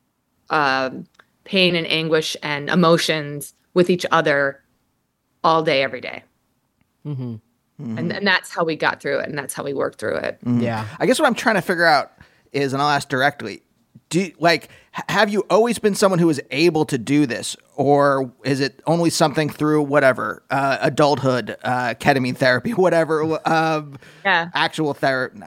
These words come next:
Speaker 3: not actual, not like ke-, ketamine's not actual therapy,
Speaker 2: Yeah,
Speaker 3: but,
Speaker 2: talk
Speaker 3: like, talk
Speaker 2: therapy.
Speaker 3: therapy,
Speaker 2: Yes.
Speaker 3: uh, Freudian psychoanalysis has able, been gotten to a place where you can express it?
Speaker 1: Yeah, I,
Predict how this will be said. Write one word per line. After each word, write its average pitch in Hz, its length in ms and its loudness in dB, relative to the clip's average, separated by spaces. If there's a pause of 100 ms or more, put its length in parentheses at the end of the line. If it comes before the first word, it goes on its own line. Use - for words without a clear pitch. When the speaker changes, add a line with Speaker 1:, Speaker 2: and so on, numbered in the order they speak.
(160)
Speaker 3:
not 117 180 -6
actual, 104 300 -6
not 143 140 4
like 127 140 0
ke-, - 340 0
ketamine's 117 400 -2
not 110 220 2
actual 98 260 -6
therapy, 113 380 -2
Speaker 2:
Yeah, - 80 -6
Speaker 3:
but, 139 140 -2
Speaker 2:
talk - 140 2
Speaker 3:
like, 190 80 2
talk 156 160 2
Speaker 2:
therapy. 135 180 0
Speaker 3:
therapy, 110 340 -2
Speaker 2:
Yes. - 420 -14
Speaker 3:
uh, 196 200 2
Freudian 240 400 0
psychoanalysis 151 840 0 (760)
has 160 320 2
able, 165 360 0
been 110 240 0 (280)
gotten 175 240 2
to 185 100 6
a 151 60 4
place 156 320 2
where 135 160 -2
you 131 140 -4
can 135 260 -2
express - 440 -6
it? - 140 -14
Speaker 1:
Yeah, 254 320 0
I, 247 220 0